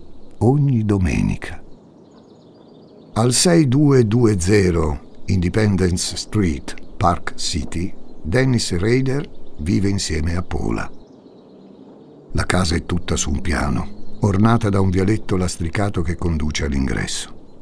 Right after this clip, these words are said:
Intorno un ampio prato verde che Paula spera si riempirà presto di bambini.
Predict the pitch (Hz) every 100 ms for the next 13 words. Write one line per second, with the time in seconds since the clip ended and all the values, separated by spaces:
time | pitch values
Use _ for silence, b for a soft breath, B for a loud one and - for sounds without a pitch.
0 | - 92 85 113 120 131 135 135 - -
1 | 85 82 90 85 76 80 71 - 69 -
2 | - 60 60 50 57 55 B B B -
3 | 120 - 151 165 147 - - 131 120 110
4 | 98 98 - - 110 104 95 113 101 101
5 | 95 98 - - 87 85 73 67 - 57
6 | -